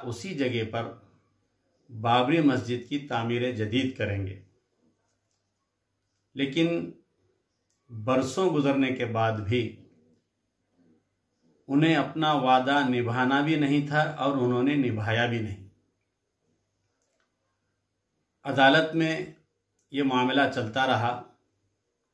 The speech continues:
अदलिया पर हमें मुकम्मल यकीन और एतमाद था, लेकिन दिन के उजाले में तमाम शवाहिद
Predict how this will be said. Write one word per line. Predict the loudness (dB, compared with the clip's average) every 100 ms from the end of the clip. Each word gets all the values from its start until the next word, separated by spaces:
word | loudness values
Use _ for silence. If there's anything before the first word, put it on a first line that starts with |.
| _ _ _ _ _ _ _ -8
अदलिया | -2 0 6 6
पर | 6 0 -2 -6 -18 _ _ _ _ _ _ _ _ _ _ _ _ _ _ _ _ _ _ -6
हमें | 2 4
मुकम्मल | 4 0 0 0 2 2 0 -8 _ _ -10
यकीन | -8 -4 2 2 2
और | -2 -6
एतमाद | -6 -4 0 0 0
था, | -2 -4 -4 -8 _ _ _ _ _ _ _ _ _ _
लेकिन | -10 -4 -2 0
दिन | 2 2
के | 2
उजाले | -2 0 2 4 4
में | 2 0 -4 -16 _ _ _ _ _ _ _ _ _ _ _ _ _ _ _ _ _ _ _ _
तमाम | -4 2 2 4 2
शवाहिद | 0 0 4 4 4 -2